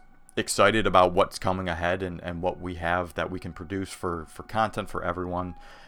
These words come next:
Um, you know, we're gonna have a lot of guests coming up soon during the season and, and giving, uh, prospect updates and, um, you know, talking, you know, breakdowns of specific games and plays and players. And,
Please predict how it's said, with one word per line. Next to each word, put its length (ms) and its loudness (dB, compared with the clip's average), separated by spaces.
Um, 360 -2
you 80 -6
know, 80 -2
we're 100 -2
gonna 160 -2
have 80 2
a 60 -4
lot 240 4
of 60 -4
guests 200 0
coming 280 -6
up 120 -6
soon 300 -8
during 220 -8
the 60 -10
season 520 -6
and, 260 -12
and 180 -8
giving, 380 -6
uh, 220 -6
prospect 540 2
updates 460 -6
and, 140 -8
um, 340 -10
you 80 -10
know, 140 -10
talking, 720 -4
you 120 -6
know, 100 -8
breakdowns 680 0
of 280 -6
specific 580 -6
games 400 -4
and 100 -10
plays 460 0
and 100 -10
players. 500 -2
And, 100 -12